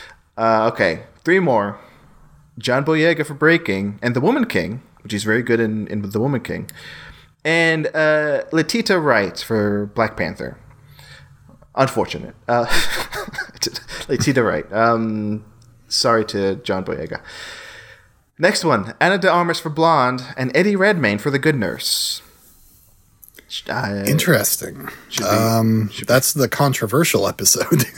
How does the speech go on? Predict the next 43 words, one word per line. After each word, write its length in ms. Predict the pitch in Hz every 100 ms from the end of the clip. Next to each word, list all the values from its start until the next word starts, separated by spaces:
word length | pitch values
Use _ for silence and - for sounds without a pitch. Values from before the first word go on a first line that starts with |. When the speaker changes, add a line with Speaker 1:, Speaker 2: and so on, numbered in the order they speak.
| -
Speaker 1:
<laughs> 160 | 127 - - 339 - 622 - - - -
Yeah. 400 | 156 - - - - - - - 131 -
Uh, 560 | 139 131 131 127 127 -
and 120 | 147
finally, 720 | - 185 196 175 156 139 135 131 - - - -
Paul 300 | - 143 156
Dano 400 | 143 123 113 110
for 100 | 120
The 120 | 113
Fabelmans 540 | 113 110 107 104 101
talks 380 | - 123 107 -
with 400 | 110 101 95 - - - - -
Brian 840 | 107 117 123 131 131 131 131 131
Tyree 460 | - 117 117 123 120
Henry 300 | 123 110 107
for 140 | 107
Causeway, 600 | - 95 95 - 85 -
which 160 | 107 107
I 80 | 127
heard 180 | 147
he's 100 | 151
great 220 | 135 131 120
in 80 |
Causeway. 480 | 117 92 90 - -
That's 280 | 107 104 -
the 140 | 110
Jennifer 300 | 104 104 101
Lawrence 280 | 98 92 120
Speaker 2:
Interesting. 480 | - 98 - - -
Speaker 1:
picture. 460 | - - - 73 - -
Speaker 2:
I 100 | -
like 200 | 107 156 -
that. 200 | 107 95
I 60 |
like 200 | 98 120
that. 260 | - 98 - - - -
That 160 | - 92
sounds, 360 | - 101 98 -
that 100 | 104
sounds 280 | 107 98 95
good 180 | 101
to 40 | 92
me. 200 | 92